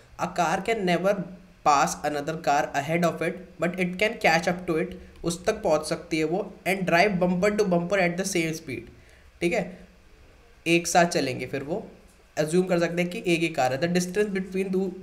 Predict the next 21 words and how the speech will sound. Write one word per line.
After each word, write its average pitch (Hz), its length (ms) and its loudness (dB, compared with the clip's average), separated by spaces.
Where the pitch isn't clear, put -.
these 185 240 0
two 190 120 2
cars 147 220 6
is 180 180 0
ignored, 131 340 -4
ये 165 120 2
line 180 220 4
important 139 480 -2
है 139 60 -4
कि 190 160 -6
जब 160 220 0
ये 180 140 0
दोनों 180 280 2
cars 175 240 2
टकरा 160 300 0
जाएंगी 147 300 -2
तो 190 160 -2
इनके 185 220 0
बीच 180 220 4
का 180 100 0
distance, 120 460 -6